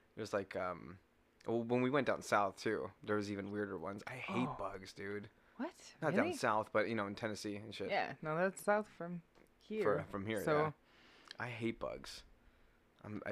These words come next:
Speaker 1: it's, I don't know.
Speaker 2: It feels south when you're in <laughs> Tennessee.
Speaker 1: Yeah, it does.
Speaker 2: It's, like,
Speaker 1: It was
Speaker 2: really
Speaker 1: so sticky.
Speaker 2: humid. <laughs> It's so sticky.
Speaker 1: I drove there. Uh, we, our, our cousin lived out there for a while, Amanda's cousin.
Speaker 2: Yeah.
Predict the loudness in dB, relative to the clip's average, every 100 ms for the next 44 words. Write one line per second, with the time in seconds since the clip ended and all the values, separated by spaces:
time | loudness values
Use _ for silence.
0 | -4 -6 -8 -12 -6 -4 -4 -4 0 0
1 | 4 8 10 8 6 2 0 0 -4 -2
2 | 2 8 8 8 8 10 8 4 4 4
3 | 2 0 0 6 8 8 8 8 8 2
4 | -4 -2 0 6 8 8 8 6 6 6
5 | 6 6 2 6 8 8 6 0 -6 6
6 | 8 8 6 2 0 0 0 -8 -8 -4
7 | 0 0 0 2 2 2 -2 -2 -2 -6
8 | -10 _ _ _ _ -4 -2 0 -2 -6
9 | -4 -2 0 2 2 0 2 2 2 0
10 | 0 2 0 0 -2 -2 -2 0 0 0
11 | -2 -4 -4 -4 -4 -6 -10 _ _ -8
12 | -8